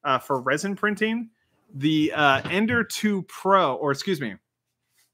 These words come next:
the, uh, Elegoo Mars two Pro is basically a Saturn with, that's smaller.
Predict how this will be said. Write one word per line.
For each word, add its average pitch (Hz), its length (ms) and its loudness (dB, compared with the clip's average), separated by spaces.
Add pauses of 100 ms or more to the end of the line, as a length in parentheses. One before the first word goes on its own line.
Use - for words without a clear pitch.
(640)
the, 143 440 0
uh, 131 300 0 (100)
Elegoo 156 800 0
Mars 151 600 2
two 156 220 -2
Pro 139 460 0
is 113 240 -10
basically 147 540 -4
a 117 60 -6
Saturn 151 640 -4 (480)
with, 139 320 -2
that's 127 260 2
smaller. 101 520 -2